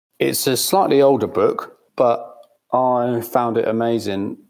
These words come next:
to, to read. It's called Webs of Influence by Natalie Nahai, I think is how you pronounce her name.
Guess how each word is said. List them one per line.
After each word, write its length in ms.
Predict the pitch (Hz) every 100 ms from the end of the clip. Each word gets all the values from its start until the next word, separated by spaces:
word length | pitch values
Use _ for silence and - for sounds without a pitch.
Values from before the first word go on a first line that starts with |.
| _ -
to, 400 | 117 101 101 95 - - - _
to 100 | -
read. 200 | 113 107
It's 120 | 107 -
called 260 | 135 110
Webs 300 | 131 139 139
of 140 | 135 -
Influence 600 | 127 113 - 95 95 -
by 420 | - 107 104 101 107
Natalie 440 | 107 117 - 107
Nahai, 480 | 104 107 113 - -
I 60 | -
think 320 | - 98 -
is 200 | 98 98
how 180 | - 104
you 120 | 95
pronounce 400 | 92 - 98 110
her 120 | - 98
name. 260 | 95 107